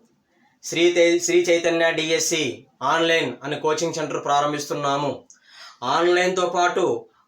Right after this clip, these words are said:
ఆఫ్‌లైన్ కూడా టెట్ నోటిఫికేషన్ వచ్చిన వెంటనే మనము ప్రారంభిస్తున్నాము.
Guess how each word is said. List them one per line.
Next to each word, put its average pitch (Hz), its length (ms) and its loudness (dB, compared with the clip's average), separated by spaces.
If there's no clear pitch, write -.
ఆఫ్‌లైన్ 180 600 0
కూడా 175 440 0
టెట్ 180 420 -2
నోటిఫికేషన్ 170 540 0
వచ్చిన 160 300 0
వెంటనే 160 640 0
మనము 156 580 0
ప్రారంభిస్తున్నాము. 147 1160 -2